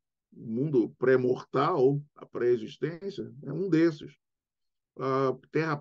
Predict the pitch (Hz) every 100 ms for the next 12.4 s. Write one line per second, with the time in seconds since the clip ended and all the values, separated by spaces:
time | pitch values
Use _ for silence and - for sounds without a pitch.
0 | - 170 196 196 170 156 - 160 156 117
1 | 139 - 135 127 151 165 139 147 180 160
2 | 156 147 - _ _ _ _ _ _ _
3 | _ - 120 120 151 160 156 147 - -
4 | _ _ _ _ - 120 156 151 147 -
5 | 170 202 202 202 135 143 156 220 240 -
6 | 160 151 135 - 139 _ _ _ _ _
7 | 113 110 147 156 139 127 156 175 - -
8 | 101 95 98 - 113 151 151 135 127 135
9 | 120 - 147 - 139 110 110 135 160 -
10 | - _ _ _ - 110 113 110 120 113
11 | 98 95 107 104 107 104 - 104 110 107
12 | - 92 -